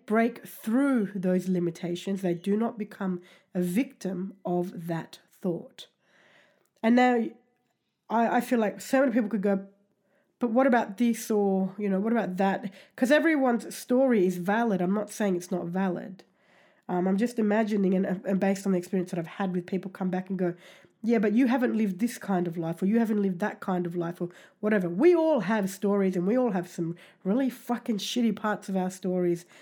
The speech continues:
that have, um, in, through our lives held every, all of us down in some degree, okay, to some degree. And there are those who rise above that too.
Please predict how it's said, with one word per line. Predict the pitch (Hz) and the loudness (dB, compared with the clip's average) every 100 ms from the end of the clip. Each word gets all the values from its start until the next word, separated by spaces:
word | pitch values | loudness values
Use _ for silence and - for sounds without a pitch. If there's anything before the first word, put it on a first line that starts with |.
| - _ | -20 _
that | 202 190 190 | -2 -2 -4
have, | - 208 214 190 165 _ _ _ _ _ _ _ _ - | -4 0 2 0 -4 _ _ _ _ _ _ _ _ -4
um, | 226 226 - | 0 2 0
in, | - 226 226 202 | 2 2 2 -2
through | - 220 | 2 4
our | 247 | 4
lives | 240 190 190 | 4 2 0
held | 190 208 226 202 - _ | 0 0 2 0 -6 _
every, | 247 254 285 185 | -2 2 2 0
all | 220 302 | 0 0
of | 180 | 0
us | 170 - | -4 -6
down | 180 156 - - | -6 -6 -10 -8
in | 202 196 | -2 -2
some | 190 196 180 180 | -2 -2 -2 -2
degree, | 175 196 196 - - _ _ _ _ _ _ - | -4 -4 -6 -6 -14 _ _ _ _ _ _ -10
okay, | 180 196 185 | -6 -2 -2
to | 185 | -2
some | 190 196 | -2 -2
degree. | 180 170 - - - | -2 -6 -10 -10 -12
And | - 214 226 202 | -4 0 0 0
there | 240 254 | 2 2
are | |
those | 254 202 196 196 | 2 2 2 0
who | 226 | -2
rise | 190 185 185 | 0 0 0
above | 175 175 170 | -2 -4 -6
that | 165 - | -8 -12
too. | - - | -14 -14